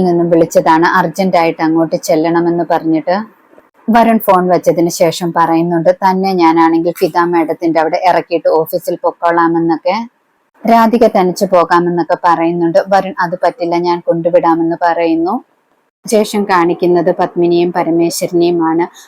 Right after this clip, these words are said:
പരമേശ്വരൻ പത്മിനിയോട് വരുണിന്റെയും രാധികയുടെയും ജീവിതത്തെക്കുറിച്ച് പറഞ്ഞ് സങ്കടപ്പെടുകയാണ്. ശേഷം കാണിക്കുന്നത് പ്രിയങ്ക റൂമിലിരുന്ന് മാസിക വായിക്കുകയാണ്. ആ സമയത്ത് സുകുമാരി അമ്മ വെളിയിൽ വരുന്നുണ്ട്. സുകുമാരി അമ്മ ജനലിന്റെ സൈഡിൽ നിന്ന് പ്രിയങ്കയെ വിളിക്കുകയാണ്. പ്രിയങ്കയോട്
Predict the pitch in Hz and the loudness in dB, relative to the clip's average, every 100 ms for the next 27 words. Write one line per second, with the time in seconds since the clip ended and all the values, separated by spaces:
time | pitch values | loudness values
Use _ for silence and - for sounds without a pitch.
0 | - 185 175 175 165 170 170 165 160 170 | -4 -2 0 -2 -4 -4 -4 -4 -6 -2
1 | 170 175 165 160 160 165 165 165 165 165 | 0 2 0 0 -2 -4 -2 0 2 2
2 | 170 160 160 170 165 165 160 165 160 160 | 0 0 0 0 0 0 -2 -2 -2 -2
3 | - 165 170 160 - 170 160 160 165 170 | -2 -4 -2 -4 -4 -4 -2 -2 -4 -4
4 | 165 160 160 170 160 151 160 160 156 180 | -6 -6 -6 -4 -4 -2 -2 0 0 -2
5 | 202 _ _ - 254 254 240 196 180 175 | -4 _ _ -4 -2 2 2 2 2 0
6 | 185 180 170 185 - 190 180 180 175 165 | 0 2 2 0 0 0 2 0 2 2
7 | 175 170 165 165 170 170 165 - 185 180 | 2 2 2 0 -2 -2 -2 -4 -2 0
8 | 170 165 160 - 170 165 190 185 - 175 | 0 0 0 -2 0 0 0 -2 -2 -4
9 | 165 160 160 175 180 170 175 175 175 165 | -2 -2 -4 -6 -6 -4 -2 -2 0 0
10 | 165 165 165 165 170 165 156 170 165 156 | -2 -2 0 0 0 -2 -4 -2 -2 0
11 | 175 202 - - - - 247 220 220 208 | -2 -4 -10 -20 -20 -2 2 4 6 6
12 | 196 175 180 180 180 175 180 185 - 175 | 4 4 2 4 4 4 4 2 4 4
13 | 170 175 170 170 175 - 170 170 170 175 | 4 4 4 4 2 2 2 4 4 2
14 | 160 156 180 170 170 160 165 175 - 185 | 2 0 -2 0 2 2 0 -2 0 0
15 | 180 180 175 | 2 2 4